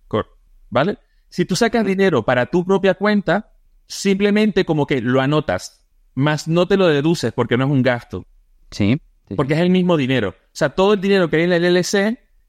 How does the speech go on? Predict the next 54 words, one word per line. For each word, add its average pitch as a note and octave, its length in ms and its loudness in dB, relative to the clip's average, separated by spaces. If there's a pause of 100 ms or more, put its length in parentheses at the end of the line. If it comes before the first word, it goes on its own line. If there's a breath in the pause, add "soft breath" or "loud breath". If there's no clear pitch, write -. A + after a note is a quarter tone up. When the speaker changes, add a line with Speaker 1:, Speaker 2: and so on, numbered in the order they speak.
(120)
Speaker 1:
y C#3+ 120 0
el C3+ 100 0
que C3 100 0
te, D3 180 2
eh, A#2+ 720 -2
eh, - 40 -4
y C3+ 120 0
el B2 80 0
que B2+ 80 -2
te B2+ 100 -4
transfieras C3+ 400 0
a E3+ 40 0
tu F3 120 -6
cuenta G3+ 540 0
es D#3 100 -2
exactamente F3+ 560 0
el D#3+ 80 2
mismo D3+ 340 0
dinero. G2+ 360 -2 (420)
Speaker 2:
Vale. G#2+ 380 2 (340)
Eh, C3 320 2
lo C#3 120 2
voy E3+ 80 2
a F#3 180 2
decir E3+ 300 0
como D3+ 140 0
otra C#3+ 140 -2
cosa, D3 240 -4
como, C#3 280 -2
de C#3 100 0
otra C#3 140 0
manera. D#3 340 2
Speaker 1:
Vale. - 400 -18
Speaker 2:
Si, C#3+ 200 0
si D3 200 -2
yo E3 100 2
mañana F#3 380 2
me D3 100 2
meto E3 240 2
diez E3+ 220 -2
millones F3 480 2
de D#3+ 140 0
euros C#3+ 340 0
de C#3 100 0
mi C#3 160 2
L D3+ 100 2
L D3+ 200 2
C D3+ 160 0
de C#3+ 80 0
Estados C#3+ 340 0
Unidos A#2+ 320 0
a A2+ 60 -2
mi A#2 100 0
cuenta, G#3 480 0